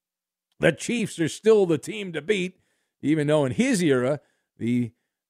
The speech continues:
Bengals have never lost to the Chiefs.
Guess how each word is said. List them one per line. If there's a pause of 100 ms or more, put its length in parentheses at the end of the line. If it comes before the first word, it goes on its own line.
(100)
Bengals
have
never
lost (520)
to
the
Chiefs.